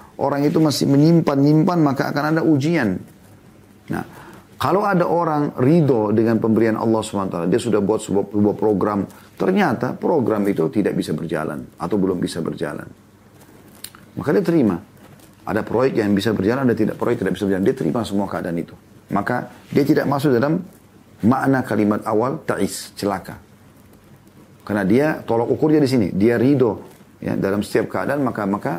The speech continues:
tidak masuk dalam makna kecelakaan. Tapi kalau dia tidak ridho dengan ini, maka masuk dalam masalah ini. Ya, Nabi sallallahu alaihi wasallam mengatakan kalau dia diberi, dia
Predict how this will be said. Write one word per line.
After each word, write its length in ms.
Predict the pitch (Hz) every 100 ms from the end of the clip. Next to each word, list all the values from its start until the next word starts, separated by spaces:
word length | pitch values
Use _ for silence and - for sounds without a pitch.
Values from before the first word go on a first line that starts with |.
| -
tidak 240 | 104 -
masuk 160 | 117 110
dalam 240 | 101 90
makna 320 | 104 104 107
kecelakaan. 480 | 95 92 90 - - - - - -
Tapi 240 | 127 151 160
kalau 160 | 151
dia 80 | 170
tidak 240 | 175 156
ridho 400 | 127 185 214 151
dengan 240 | 139 131 120 107
ini, 400 | 92 98 135 165 - -
maka 240 | 104 101
masuk 240 | 107 123 117
dalam 240 | 104 98
masalah 320 | 92 92 -
ini. 140 | 71 71 - - - -
Ya, 80 | 85
Nabi 160 | 101
sallallahu 160 | 98 95
alaihi 80 | 101
wasallam 140 | 95
mengatakan 280 | 90 90 98 87
kalau 120 | 87
dia 80 | 92
diberi, 240 | 90 101 104
dia 160 | 98